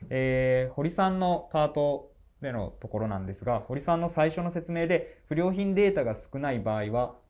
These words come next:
オートエンコーダーを使うという話がありましたが、良品学習型検査もオートエンコーダーを使っているということですかというご質問をいただいております。こちらご回答をお願いいたします。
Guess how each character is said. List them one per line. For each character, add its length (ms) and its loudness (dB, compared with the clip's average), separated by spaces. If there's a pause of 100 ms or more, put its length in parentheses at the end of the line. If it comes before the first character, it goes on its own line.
(140)
オ 140 2
ー 60 -4
ト 200 6
エ 80 2
ン 80 -4
コ 240 4
ー 40 2
ダ 120 4
ー 20 2
を 40 -4
使 220 -2
う 80 -6
と 200 -12 (100)
い 80 -6
う 160 -2 (140)
話 320 -4
が 40 0
あ 60 0
り 60 -4
ま 120 -2
し 80 -6
た 100 -2
が、 220 -2 (380)
良 200 2
品 260 -2
学 180 4
習 180 0
型 220 2
検 200 -2
査 100 -2
も 200 -6 (240)
オ 140 0
ー 80 0
ト 100 0
エ 100 0
ン 120 -8
コ 140 0
ー 40 4
ダ 60 4
ー 60 0
を 40 -4
使 160 -8
っ 100 -2
て 160 -8
い 60 -2
る 120 -6
と 100 -6
い 100 -4
う 80 -8
こ 120 -10
と 160 -6
で 100 -4
す 140 -14
か 120 -2
と 240 -10 (220)
い 60 -6
う 100 -6
ご 140 -4
質 180 -12
問 160 -4
を 60 -4
い 60 -6
た 120 -2
だ 120 -2
い 80 -8
て 120 -10
お 100 -4
り 120 -6
ま 160 -2
す。 180 -14 (160)
こ 140 -20
ち 60 -4
ら 100 2
ご 120 -2
回 220 -2
答 140 2
を 20 2
お 60 0
願 180 -4
い 20 -6
い 40 -8
た 100 -8
し 160 -10
ま 140 -2
す。 240 -18